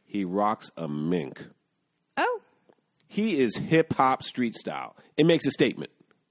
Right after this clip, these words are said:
Speaker 1: The youth, they love it. The establishment
Speaker 2: Not too much.
Speaker 1: hates it.
Speaker 2: Mm-mm.
Speaker 1: They call him a thug.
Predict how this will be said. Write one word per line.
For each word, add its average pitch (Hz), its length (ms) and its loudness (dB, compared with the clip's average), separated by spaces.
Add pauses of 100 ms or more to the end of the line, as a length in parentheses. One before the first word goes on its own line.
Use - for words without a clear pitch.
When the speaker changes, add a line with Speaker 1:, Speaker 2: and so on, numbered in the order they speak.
(340)
Speaker 1:
The 139 120 6
youth, 302 480 6 (500)
they 147 280 4
love 143 440 6
it. - 120 -12 (1300)
The 147 120 6
establishment 202 760 4 (500)
Speaker 2:
Not 254 220 -4
too - 100 -6
much. 185 240 -2
Speaker 1:
hates 190 360 4
it. - 140 -4 (300)
Speaker 2:
Mm-mm. 175 280 -18 (140)
Speaker 1:
They - 80 -2
call 220 160 4
him 214 80 4
a 214 40 4
thug. 202 380 2